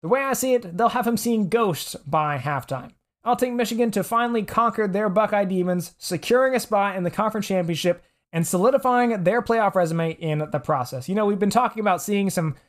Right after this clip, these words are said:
late season chaos all season long, and I think that this could be it. I say Michigan wins, they cover, and the under hits will go twenty-six twenty-one Wolverines.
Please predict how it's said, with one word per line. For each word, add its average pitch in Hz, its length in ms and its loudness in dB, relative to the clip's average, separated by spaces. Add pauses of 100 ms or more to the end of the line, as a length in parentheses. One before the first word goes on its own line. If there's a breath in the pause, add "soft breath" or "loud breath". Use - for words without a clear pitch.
(120)
late 185 340 0
season 202 340 -2
chaos 196 500 0 (120)
all 208 420 4
season 190 380 0
long, 185 380 0 (220)
and 180 100 -2
I 156 100 0
think 233 320 0
that 160 160 -6
this 196 160 0
could 202 460 -2 (100)
be 160 420 0 (100)
it. 120 300 -10 (640)
I 185 80 -2
say 208 160 0
Michigan 226 340 0
wins, 247 340 0 (200 soft breath)
they 185 180 0
cover, 247 460 0 (160 loud breath)
and 180 100 -2
the 185 120 0
under 233 180 2
hits 214 240 -2
will 208 80 -2
go 185 100 4
twenty-six 254 540 0
twenty-one 196 680 2
Wolverines. 156 840 -2